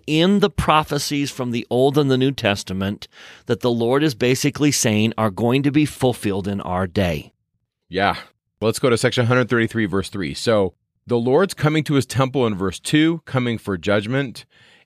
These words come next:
Speaker 2: And this is a prophecy that God will gather his people. And one of the stories of the Old Testament is that God would triumph. He would triumph over the foes,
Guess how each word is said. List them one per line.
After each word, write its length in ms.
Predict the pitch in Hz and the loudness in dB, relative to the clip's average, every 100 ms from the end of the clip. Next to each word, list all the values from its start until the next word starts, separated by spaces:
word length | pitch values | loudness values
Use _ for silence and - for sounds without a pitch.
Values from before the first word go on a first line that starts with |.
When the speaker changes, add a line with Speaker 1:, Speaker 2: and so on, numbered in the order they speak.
| _ | _
Speaker 2:
And 340 | 107 104 101 95 | -2 0 -2 2
this 260 | 120 135 | 2 2
is 320 | - 107 104 95 | 0 2 4 2
a 240 | 90 82 _ _ | 2 0 _ _
prophecy 920 | - 127 147 - 101 - 90 80 82 - - _ | -2 2 2 2 -2 0 0 0 -2 -8 -20 _
that 220 | 104 - | -2 0
God 280 | 107 107 104 | 0 2 2
will 220 | 104 107 | 2 2
gather 380 | 101 90 90 85 | 2 0 2 0
his 120 | 82 | -2
people. 560 | - 117 131 71 - _ _ - _ _ | 0 0 0 -4 -8 _ _ -20 _ _
And 480 | 110 104 98 92 - _ | 0 2 2 -2 -8 _
one 180 | 120 160 | -2 2
of 60 | |
the 80 | 139 | 0
stories 400 | - 120 101 95 | 0 0 2 2
of 80 | 95 | 0
the 100 | 95 | 0
Old 180 | 92 - | 0 0
Testament 520 | 101 92 90 85 - - - _ - | -2 -2 -4 -6 -8 -20 -20 _ -2
is 220 | 104 90 | -2 0
that 240 | 95 - | -2 -2
God 320 | 92 107 110 104 | 0 2 2 2
would 200 | 101 87 | -2 -2
triumph. 520 | - 92 85 64 - | -2 -2 -2 -6 -4
He 100 | 101 | -2
would 140 | 95 | -2
triumph 440 | - 110 117 110 - | 0 0 2 0 -2
over 280 | 104 98 | 0 0
the 120 | 92 87 | -2 -2
foes, 640 | - 90 76 64 - | 0 -2 -2 -6 -12